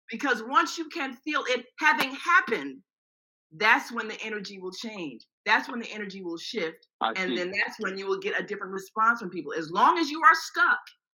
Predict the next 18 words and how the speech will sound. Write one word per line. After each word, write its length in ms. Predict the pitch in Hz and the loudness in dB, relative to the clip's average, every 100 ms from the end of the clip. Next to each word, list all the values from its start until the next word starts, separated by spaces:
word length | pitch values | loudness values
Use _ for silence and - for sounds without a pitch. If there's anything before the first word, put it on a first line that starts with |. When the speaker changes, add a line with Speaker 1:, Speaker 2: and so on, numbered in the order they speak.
| _ | _
Speaker 1:
in, 340 | 220 208 180 180 _ _ - | -2 0 0 -4 _ _ -2
"Well, 500 | 180 202 202 202 202 _ _ _ - | 2 4 4 2 -4 _ _ _ -4
this 260 | 180 190 | -2 -2
might, 300 | 170 175 180 165 160 | 4 6 6 6 -6
this 140 | 180 | -6
might 160 | 185 185 | -2 -2
be 80 | 175 | -2
too 120 | 202 | -6
controversial. 600 | 202 180 180 185 180 151 151 | 2 4 4 0 -2 -2 -2
Well, 280 | 185 196 | 2 2
people 260 | 190 202 180 | 0 -10 2
might 200 | 180 170 | 2 4
not 180 | 175 170 | 2 2
react 220 | 170 170 | 0 -2
me 100 | 170 | -6
'cause 140 | 196 170 | -6 -4
I'm 120 | 165 | -4
Black. 220 | 170 - | -4 -4